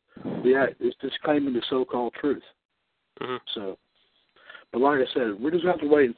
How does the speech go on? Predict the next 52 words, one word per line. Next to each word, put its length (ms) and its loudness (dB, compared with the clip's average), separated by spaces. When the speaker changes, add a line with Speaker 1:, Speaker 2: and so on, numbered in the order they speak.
Speaker 1:
see 160 -6
here 240 -8
because 300 -6
they're 140 10
never 200 8
gonna 280 4
let 120 2
it 120 -8
go. 220 -4
Speaker 2:
Uh-uh. 240 -8
Speaker 1:
It's, 100 -6
it's 200 -6
never, 160 4
I 60 0
mean, 140 6
it's 100 4
probably 240 8
gonna 160 6
be 100 -4
talked 260 -2
about 220 -4
for 120 -4
years 340 4
and 100 -8
years 260 -2
to, 380 -16
to 60 -16
come. 300 -4
I 40 -2
mean, 120 8
it's, 120 2
it's 200 -4
about 280 8
as 100 -8
bad 280 4
as, 300 4
you 100 -10
know, 280 -4
the, 80 4
the, 340 2
the 60 0
mystery 460 2
behind 500 -2
what 180 2
happened 420 -2
to 180 2
the, 140 -8
to 140 -8
George 300 8
Reeves, 360 0
who 60 -14
played 260 -6